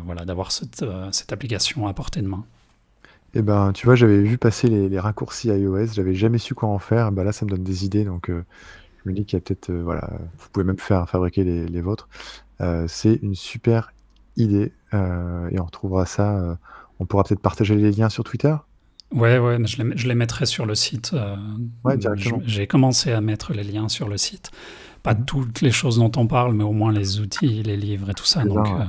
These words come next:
Speaker 1: ce sera sur le
Speaker 2: C'est
Speaker 1: site.
Speaker 2: super. Top. Euh, le livre, euh, de la semaine, euh, c'est, euh,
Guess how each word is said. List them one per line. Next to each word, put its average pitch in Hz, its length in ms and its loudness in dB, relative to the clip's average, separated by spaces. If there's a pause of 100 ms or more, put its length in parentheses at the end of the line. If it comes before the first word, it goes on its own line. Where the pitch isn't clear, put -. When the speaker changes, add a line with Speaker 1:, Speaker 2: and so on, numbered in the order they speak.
(100)
Speaker 1:
ce - 140 -8
sera - 140 -2
sur - 160 2
le 95 40 -2
Speaker 2:
C'est - 140 -2
Speaker 1:
site. - 120 -8
Speaker 2:
super. 87 180 -4 (480)
Top. - 200 -2 (760)
Euh, 107 100 8
le 110 120 8
livre, 131 360 6
euh, 117 420 6
de 110 60 4
la 104 140 4
semaine, 151 440 0
euh, 92 500 -2
c'est, - 600 -2
euh, 85 160 -2